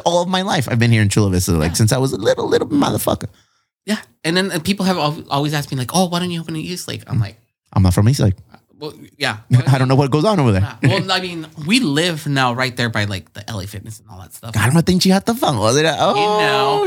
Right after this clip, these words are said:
Speaker 2: but
Speaker 1: this
Speaker 2: still, like, it's like, for me, that area is just designed for, like, franchises, for, like, the big
Speaker 1: Mm-hmm.
Speaker 2: box.
Speaker 1: Mm-hmm.
Speaker 2: I mean,
Speaker 1: I feel you.
Speaker 2: it
Speaker 1: Makes sense.
Speaker 2: uh, there's always a small business that's there and they close down almost right away.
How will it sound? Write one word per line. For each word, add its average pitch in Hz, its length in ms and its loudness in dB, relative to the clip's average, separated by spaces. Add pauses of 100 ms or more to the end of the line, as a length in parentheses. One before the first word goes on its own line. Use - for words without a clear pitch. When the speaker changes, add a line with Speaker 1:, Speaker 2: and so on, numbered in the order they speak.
Speaker 2:
but - 20 -2
Speaker 1:
this - 180 0
Speaker 2:
still, 262 260 0
like, 202 180 -2
it's 190 140 -4
like, 185 160 -6 (360)
for 196 200 0
me, 285 440 -4 (560)
that 170 300 -4
area 165 220 -2
is 151 160 -2
just 131 160 -6
designed 127 440 0
for, 113 180 -4
like, 98 240 -4
franchises, 110 1080 -6
for, - 160 -12
like, 104 200 -2
the - 60 -16
big 135 300 -2
Speaker 1:
Mm-hmm. 190 120 2
Speaker 2:
box. - 340 -2
Speaker 1:
Mm-hmm. 135 220 2
Speaker 2:
I 127 80 -4
mean, 127 280 -4
Speaker 1:
I 147 80 0
feel 139 160 2
you. 143 120 2 (160)
Speaker 2:
it 170 200 -2 (300)
Speaker 1:
Makes - 180 -2
sense. 156 300 -2 (160)
Speaker 2:
uh, - 80 -16 (320)
there's 180 340 -4
always 196 420 -2
a 160 40 -6
small 160 280 0
business 143 340 -2
that's - 180 -6
there 135 440 -2
and 117 320 -2 (1200)
they 143 100 -2
close 127 220 0
down 120 140 0
almost 110 220 -2
right 78 140 -8
away. - 220 -18